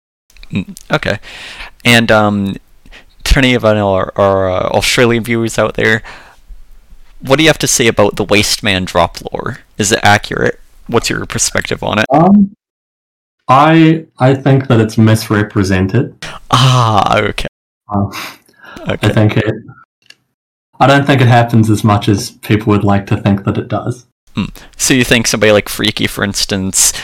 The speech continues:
Speaker 1: is just out of, out of line as a psychologist, isn't in the right state of mind to diagnose you with a skill issue?
Speaker 2: Absolutely.
Speaker 1: Okay, okay.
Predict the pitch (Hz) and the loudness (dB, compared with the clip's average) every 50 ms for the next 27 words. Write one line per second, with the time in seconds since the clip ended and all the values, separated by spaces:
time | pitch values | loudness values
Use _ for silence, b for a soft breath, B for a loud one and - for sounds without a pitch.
0 | B B _ - 110 - - - 107 - - - - - 127 110 107 104 98 - | B B _ 0 2 2 2 2 2 0 0 -2 0 2 4 4 4 4 0 -2
1 | - - - - - 113 110 104 101 92 - 101 98 101 101 101 98 104 95 - | -8 -16 -20 -4 2 2 4 4 2 2 0 0 2 2 0 0 0 0 -2 -2
2 | - 104 - - 101 101 104 98 - - - - - - - - - 101 - - | -2 -2 0 2 2 2 2 0 -2 -4 -4 -4 -4 -2 -2 -2 -2 -4 -4 -4
3 | 107 107 104 98 90 95 95 92 80 - - - 113 104 101 92 95 92 90 92 | -2 -2 -2 0 2 2 2 2 0 -2 0 0 0 0 0 0 -2 -2 -2 -2
4 | 98 - - - 101 95 98 95 98 98 95 - 98 101 - 107 - - - 110 | -4 -4 0 2 2 2 2 2 -2 -4 -4 -4 -6 -6 -4 -4 -6 -4 -2 -2
5 | 107 110 107 - - 117 117 - - - - - - _ _ _ _ _ _ _ | -2 -2 -2 -2 -4 -4 -6 -6 -10 -16 -20 -20 -20 _ _ _ _ _ _ _
6 | _ _ - 117 117 110 - - 104 98 - - - 104 98 117 - _ _ _ | _ _ -2 0 0 0 0 -2 -4 -4 -4 -8 -14 -18 -18 -20 -20 _ _ _
7 | - - - _ - - - - 117 110 104 - - - - - - - - - | -20 -20 -20 _ -20 -6 2 4 4 4 4 2 0 -2 -2 -2 -2 -2 -4 -4
8 | - | -4